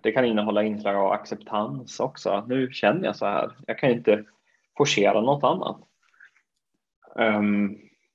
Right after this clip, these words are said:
så, så att liksom närma sig en plats som är mindre rigid och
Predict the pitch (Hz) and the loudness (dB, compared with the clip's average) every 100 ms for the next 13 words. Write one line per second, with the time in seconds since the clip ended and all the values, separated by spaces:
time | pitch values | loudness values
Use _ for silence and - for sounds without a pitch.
0 | _ _ _ - _ _ _ _ _ - | _ _ _ -20 _ _ _ _ _ -10
1 | - 117 110 - - 110 - 110 110 107 | 2 4 4 2 0 0 0 -4 -2 -2
2 | 107 107 117 123 131 113 107 143 156 147 | -4 -6 -2 4 4 4 2 2 -2 0
3 | 117 - - 107 107 110 139 147 113 117 | 0 -2 -4 -4 -2 -2 -4 -4 0 2
4 | 113 117 120 180 165 - 110 | 0 -2 -4 -4 -4 -2 -4